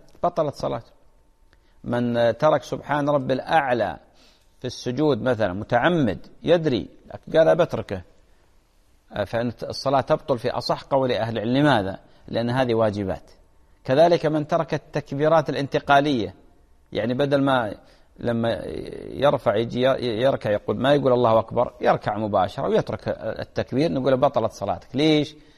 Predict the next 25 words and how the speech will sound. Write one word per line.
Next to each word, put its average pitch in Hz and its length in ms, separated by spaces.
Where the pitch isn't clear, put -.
لأنه 120 260
ترك 147 360
واجباً 123 560
من 113 180
واجبات 117 500
الصلاة 123 280
متعمداً، 127 920
وعندنا 127 440
قاعدة 120 560
أن 123 220
من 120 180
ترك 151 320
ال-، 117 260
ترك 139 260
واجباً 135 800
من 107 180
واجبات 131 380
الصلاة 127 240
متعمداً 143 560
بطلت 117 380
صلاته. - 340
طيب، 113 180
إذا 190 180
تركه 139 420
نسياناً 98 600